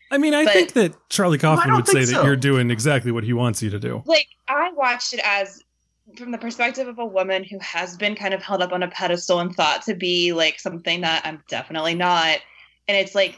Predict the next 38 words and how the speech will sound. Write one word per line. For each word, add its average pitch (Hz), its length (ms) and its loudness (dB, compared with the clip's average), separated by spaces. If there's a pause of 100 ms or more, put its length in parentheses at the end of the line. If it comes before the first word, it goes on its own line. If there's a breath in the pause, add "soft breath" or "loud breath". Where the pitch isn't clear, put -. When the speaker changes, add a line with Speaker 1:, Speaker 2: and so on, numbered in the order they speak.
(160)
Speaker 2:
wading 190 320 -4
through 208 120 -10
the 185 100 -4
quagmire 165 720 -2
of 156 80 -8
expectations 160 1120 -6
and, 175 220 -4
like, 160 280 -2
just - 560 -4
trying 175 400 -2
to 175 240 -6
understand. 160 800 -2
And 196 160 2
then 214 220 2
the, 226 160 0 (340 loud breath)
the 285 80 2
sad 339 260 0
part 330 180 0
of - 100 -12
kind 277 160 -8
of 254 120 -4
losing 185 380 -2
yourself 147 520 -2
and 175 140 -2
realizing 170 480 0
that, 156 140 -6
like, 160 260 -4
you 175 240 -4
e-, 156 180 0
like, 170 180 -4
where 170 120 -2
you 170 340 -4
end 160 440 -2
and 156 260 -4
where, 143 480 0
like, - 180 -6
your 156 120 -4
con-, 175 160 -10